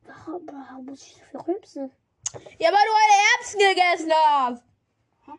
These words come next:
Speaker 2: In deinem Traum.
Speaker 1: <laughs> Ja, bei Erbsen muss man pupsen. Ein paar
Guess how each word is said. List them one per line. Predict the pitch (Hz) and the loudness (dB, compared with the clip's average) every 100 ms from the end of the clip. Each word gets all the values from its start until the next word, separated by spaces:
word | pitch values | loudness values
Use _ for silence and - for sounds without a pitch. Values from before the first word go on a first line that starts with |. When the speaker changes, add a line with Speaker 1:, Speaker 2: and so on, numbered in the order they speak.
| _ _ _ _ _ _ _ _ | _ _ _ _ _ _ _ _
Speaker 2:
In | 320 | 0
deinem | 311 269 | 2 0
Traum. | - 302 302 - - 1077 | -2 -2 -2 -4 -10 -18
Speaker 1:
<laughs> | - - - _ _ _ 277 | -18 -18 -20 _ _ _ -4
Ja, | 277 | -4
bei | 254 262 247 240 | -4 -6 -2 -2
Erbsen | 277 - | -2 -10
muss | 254 262 | -18 -14
man | 277 254 339 _ - 277 240 - _ | -12 -14 -16 _ -18 -18 -18 -20 _
pupsen. | - 311 269 - 233 | -12 -12 -12 -18 -20
Ein | _ _ _ - - - - | _ _ _ -20 -20 -20 -6
paar | 302 269 | -2 -2